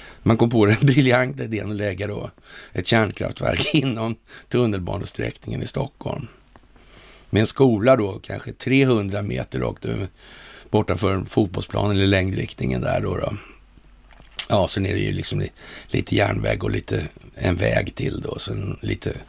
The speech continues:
parkeringar, men sen så, såna här grejer. Så, ja.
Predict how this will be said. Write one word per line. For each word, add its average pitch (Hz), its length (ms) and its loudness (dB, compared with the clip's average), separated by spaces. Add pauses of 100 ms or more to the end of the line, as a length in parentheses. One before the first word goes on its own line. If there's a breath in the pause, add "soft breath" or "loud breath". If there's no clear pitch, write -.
(540 loud breath)
parkeringar, - 640 -4
men 98 140 -8
sen 143 300 0
så, - 360 -10
såna 101 240 -8
här 98 160 -8
grejer. - 240 -12
Så, - 160 -4
ja. 101 460 0